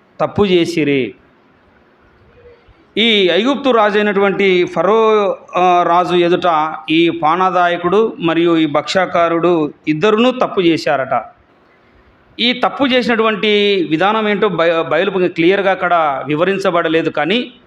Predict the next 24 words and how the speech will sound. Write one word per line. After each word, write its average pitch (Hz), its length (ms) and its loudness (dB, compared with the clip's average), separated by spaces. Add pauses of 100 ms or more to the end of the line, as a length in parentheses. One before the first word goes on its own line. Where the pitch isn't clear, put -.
(140)
అక్కడ 165 220 -2
just 156 400 -4
అక్కడ 190 200 -2
ఏమని 175 200 2
ప్రస్తావించబడిందంటే, 160 1120 -2 (760)
తప్పు 175 300 0
చేసిరి 202 520 2
అనేటువంటి 165 420 0
మాట 156 300 0 (300)
మనము 156 260 0
నలభై 170 420 2
అధ్యాయం 156 400 -2
మొదటి 185 260 2
వచనంలో 165 440 0
మనం 147 260 -2
చూస్తూ 143 280 -2
ఉన్నాం. 135 280 -2 (720)
ఇక్కడ 208 380 0
తప్పు 196 240 0
చేసినప్పుడు 208 680 2
ఈ 185 300 0
రాజు 190 320 0
ఏం 202 240 0
చేశాడంటే, 175 800 0